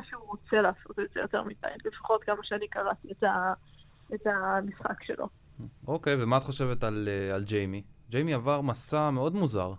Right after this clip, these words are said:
Speaker 2: כאילו, ברגרסיה בעונה הזאת.
Speaker 1: ממש מסע מוזר, זאת הדרך הכי טובה לקרוא לזה, או תסריטאות גרועה, אני לא יודעת.
Speaker 2: זה,
Speaker 1: אה,
Speaker 2: את יודעת, זה, אה, חש-,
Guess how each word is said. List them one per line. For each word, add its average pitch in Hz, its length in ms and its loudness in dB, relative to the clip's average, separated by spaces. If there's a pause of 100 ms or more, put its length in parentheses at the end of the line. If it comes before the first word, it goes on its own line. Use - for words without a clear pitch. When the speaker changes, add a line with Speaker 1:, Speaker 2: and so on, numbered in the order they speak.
(160)
Speaker 2:
כאילו, 107 260 -4
ברגרסיה 107 640 0
בעונה 95 360 0
הזאת. 92 340 -6 (440)
Speaker 1:
ממש 247 400 4
מסע 285 260 2
מוזר, 226 520 2
זאת 247 140 -4
הדרך 226 380 2
הכי 247 140 -2
טובה 220 280 2
לקרוא 214 260 4
לזה, 202 180 4
או 220 60 8
תסריטאות 240 600 4
גרועה, 415 300 4 (160)
אני 202 160 -2
לא 196 80 4
יודעת. 202 280 4 (360)
Speaker 2:
זה, 117 240 2
Speaker 1:
אה, 214 640 6
Speaker 2:
את - 120 -4
יודעת, 151 260 2
זה, 123 140 -2 (320)
אה, 113 160 -2 (340)
חש-, 107 240 -8